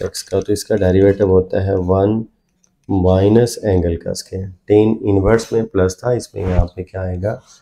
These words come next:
Minus। तो हम इसको differentiate करेंगे with respect to x, तो ये आएगा dy over dx। tan है तो क्या आएगा? वन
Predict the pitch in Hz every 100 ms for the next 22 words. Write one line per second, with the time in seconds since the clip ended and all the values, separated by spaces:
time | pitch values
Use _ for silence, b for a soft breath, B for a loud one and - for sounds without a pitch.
0 | b _ - 90 82 85 90 - - 92
1 | 95 95 - 98 98 - _ _ _ _
2 | _ _ 98 98 95 117 120 123 - 113
3 | 107 - 92 90 87 85 87 90 - _
4 | _ _ _ _ _ - 101 95 95 -
5 | 95 92 - 95 95 98 - - 98 92
6 | 95 90 85 92 98 - _ _ _ _
7 | _ 95 90 101 101 98 92 90 87 85
8 | 90 92 - - 87 92 98 107 - -
9 | _ _ _ _ _ 101 104 107 101 98
10 | 98 101 98 104 98 95 92 85 95 101
11 | 110 113